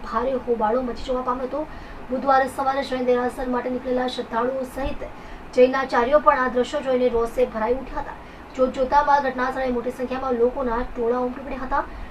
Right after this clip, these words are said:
બે દિવસ પહેલા જ શહેરમાં શાંતિપૂર્ણ માહોલમાં બકરી ઈદના તહેવારની ઉજવણી બાદ કોઈ અસામાજિક તત્વો દ્વારા આ રીતે શહેરની શાંતિને પલિતો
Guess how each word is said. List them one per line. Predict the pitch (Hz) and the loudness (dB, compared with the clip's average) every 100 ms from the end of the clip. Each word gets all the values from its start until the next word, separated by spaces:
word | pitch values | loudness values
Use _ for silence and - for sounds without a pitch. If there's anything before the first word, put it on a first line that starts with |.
| - | 4
બે | 247 254 | 6 6
દિવસ | 262 262 - | 6 0 0
પહેલા | 262 247 262 | 2 2 2
જ | 262 254 | -2 -2
શહેરમાં | 254 269 262 240 262 254 | 0 2 2 0 0 0
શાંતિપૂર્ણ | 240 240 269 - 254 247 247 240 | 0 0 -6 -4 0 2 0 0
માહોલમાં | 226 277 294 254 254 269 - - - 233 | 0 0 -2 0 -2 -6 -12 -12 -4 0
બકરી | 277 320 320 | 0 0 0
ઈદના | 302 269 285 | 0 2 2
તહેવારની | 269 247 247 247 247 | 2 2 4 4 2
ઉજવણી | 240 247 269 226 | 2 0 0 2
બાદ | 233 254 262 | 2 2 4
કોઈ | 240 | 4
અસામાજિક | 262 254 247 247 240 | 2 -2 -4 -4 -6
તત્વો | 233 240 226 | -2 -2 0
દ્વારા | 247 247 262 - - - | 2 2 0 -2 -10 -12
આ | - 269 | -2 -2
રીતે | - 311 302 | 8 10 10
શહેરની | 311 262 285 254 | 6 0 0 -2
શાંતિને | 262 254 294 269 262 269 - - - - - | 0 0 -4 -6 -6 -8 -14 -18 -18 -16 0
પલિતો | 277 285 320 320 | 0 2 0 -2